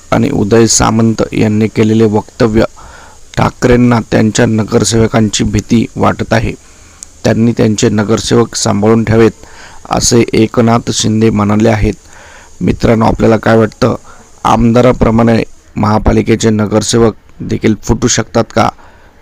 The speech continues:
कमेंटमध्ये आपला अभिप्राय नक्की नोंदवा. तर दुसरीकडे महायुतीचा महापौर होईल तेव्हा अनेक लोक तुम्हाला not reachable दिसतील. ती कुठल्या पक्षाचे असतील ते आपल्याला कळेल, असं उदय सामंत म्हणाले आहेत. अशा प्रकारची मोठी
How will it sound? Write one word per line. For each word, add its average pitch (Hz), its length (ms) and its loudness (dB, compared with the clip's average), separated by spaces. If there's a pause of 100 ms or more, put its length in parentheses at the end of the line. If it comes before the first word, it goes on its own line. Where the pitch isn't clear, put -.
कमेंटमध्ये 117 680 2 (240)
आपला 107 320 0
अभिप्राय 113 460 0 (140)
नक्की 107 360 -2
नोंदवा. 110 420 2 (640)
तर 117 140 2
दुसरीकडे 110 580 0 (500)
महायुतीचा 120 680 0
महापौर 110 460 2
होईल 110 340 2 (160)
तेव्हा 107 260 2
अनेक 107 340 0
लोक 104 280 0
तुम्हाला 104 400 0
not 104 380 0
reachable 104 380 -2
दिसतील. 101 400 0 (680)
ती - 40 -6
कुठल्या 117 400 0
पक्षाचे - 500 0
असतील 110 420 0
ते 101 60 2
आपल्याला 101 340 2
कळेल, 110 420 0 (180)
असं 98 200 -2
उदय 98 300 0
सामंत 107 560 -2
म्हणाले 101 360 0
आहेत. 104 260 0 (600)
अशा - 200 -2
प्रकारची 107 500 -2
मोठी 104 440 0